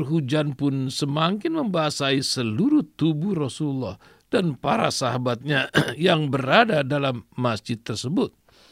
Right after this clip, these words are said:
Akan tetapi,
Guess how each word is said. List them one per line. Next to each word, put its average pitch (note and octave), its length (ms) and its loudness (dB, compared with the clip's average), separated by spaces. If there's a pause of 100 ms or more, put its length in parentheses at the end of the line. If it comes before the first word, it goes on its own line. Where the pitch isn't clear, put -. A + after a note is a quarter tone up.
(1200)
Akan D#3 480 2
tetapi, - 720 -8